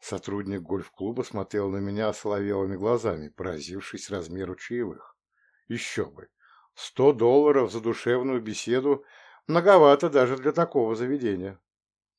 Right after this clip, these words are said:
"Дмитрий Шакунов был вашим постоянным клиентом?"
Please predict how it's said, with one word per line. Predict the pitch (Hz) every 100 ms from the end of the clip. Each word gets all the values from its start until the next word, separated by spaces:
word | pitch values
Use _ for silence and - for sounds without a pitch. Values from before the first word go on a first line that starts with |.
| _ _ _ _ _ _ _ _ 147
"Дмитрий | 165 214 208 185
Шакунов | - 208 196 196 131 95 127
был | 113 135
вашим | 135 151 - 147
постоянным | 139 - 214 233 208 113
клиентом?" | - 95 87 82 73 73